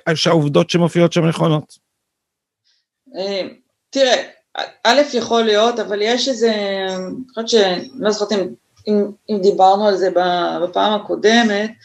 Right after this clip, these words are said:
Speaker 2: לפעמים כשאתה שומע איזה משהו, אז אתה לא, גם אם אתה מאמין לו וגם אם אתה לא מאמין לו, זה משהו שהוא איכשהו נכנס לך, בעיקר אם אתה חורט שוב ושוב פרזה אחרי פרזה אחרי פרזה אחרי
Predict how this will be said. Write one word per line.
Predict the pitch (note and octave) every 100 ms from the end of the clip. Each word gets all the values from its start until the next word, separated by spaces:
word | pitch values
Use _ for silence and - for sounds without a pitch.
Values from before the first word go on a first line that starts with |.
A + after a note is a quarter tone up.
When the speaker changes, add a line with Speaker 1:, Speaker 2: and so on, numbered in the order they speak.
| - - -
Speaker 2:
לפעמים | - A#3+ C4
כשאתה | - -
שומע | - A3+ A#3 B3
איזה | A#3+ G#3+
משהו, | G#3+ B3 B3+ A#3 B3 E4+ - _ _ _ _ - - -
אז | F#3+
אתה | G#3 A3+
לא, | B3+ D4 D4+ C#4+ C4+ - G3+
גם | G#3 C4
אם | D4
אתה | C4+ A#3+
מאמין | A3+ A3+ A#3+ C4+
לו | C4 A3+
וגם | G#3 A#3 A#3+
אם | A3+
אתה | A3+
לא | A#3 A#3+
מאמין | B3 A3+ G#3 G#3 G#3
לו, | A3
זה | -
משהו | G#3+ - -
שהוא | - C5 A#4+ A#4
איכשהו | - - -
נכנס | - A3+ A3 -
לך, | - E3+
בעיקר | F#3+ G3 A#3
אם | B3
אתה | A#3+ A#3+ G#3+ G#3 G#3 G3+ G#3 G#3
חורט | - A3 G#3+ A#3
שוב | A#3+ - B3+ B3+
ושוב | G#3+ G3 A#3 A#3 G3 - _ _ _ _ _ _ -
פרזה | G#3+ A3 A3+ A3+
אחרי | G#3 G3+ G#3+
פרזה | F#3+ G3 G3+ F#3+ G3+
אחרי | F#3+ F3 F#3
פרזה | F#3 E3+ F3+ F3 E3+
אחרי | - E3+